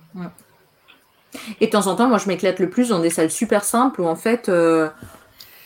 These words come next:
tu, tu, tu, ça s'enchaîne tellement bien que c'est pas prise de tête, t'es fatigué, t'es, c'est ta cinquième salle de la journée, tu kiffes ça, tu passes des fous rires, euh,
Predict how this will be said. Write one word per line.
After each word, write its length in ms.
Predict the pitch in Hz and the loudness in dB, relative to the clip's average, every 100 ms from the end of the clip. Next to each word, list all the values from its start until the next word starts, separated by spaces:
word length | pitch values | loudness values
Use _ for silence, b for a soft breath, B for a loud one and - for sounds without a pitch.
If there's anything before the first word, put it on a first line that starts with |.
| B B B B | B B B B
tu, 140 | - 185 | -10 -8
tu, 520 | - 196 190 190 151 | -4 0 2 0 -2
tu, 200 | - 175 - | -8 -12 -2
ça 200 | - 180 | 2 2
s'enchaîne 480 | - 175 - 175 | 2 -2 -2 0
tellement 400 | 175 254 269 254 | 4 4 6 6
bien 460 | 233 226 254 294 311 | 6 4 2 2 -2
que 340 | - 196 180 | 0 2 2
c'est 200 | 175 185 | 0 0
pas 140 | 180 233 | 2 2
prise 280 | - 277 240 | 2 -2 0
de 100 | 262 | 0
tête, 380 | 277 285 294 262 | 2 2 2 0
t'es 80 | |
fatigué, 720 | 208 214 214 - 226 269 285 294 | 0 0 -2 -4 -2 2 2 2
t'es, 80 | 214 | 0
c'est 220 | - - | 2 2
ta 100 | - | 2
cinquième 400 | 196 226 233 247 | 0 0 2 0
salle 180 | 254 247 | 2 4
de 80 | 240 | 6
la 140 | 240 | 4
journée, 580 | 233 240 247 269 285 285 | 2 2 2 2 2 0
tu 200 | - 220 | -4 -10
kiffes 180 | - 214 | -8 -6
ça, 240 | - 233 | 2 2
tu 140 | 240 208 | 2 -2
passes 160 | 190 | -4
des 100 | 175 | -4
fous 200 | 180 - | -8 -4
rires, 300 | 208 233 240 | 0 2 0
euh, 200 | 180 170 | -2 -6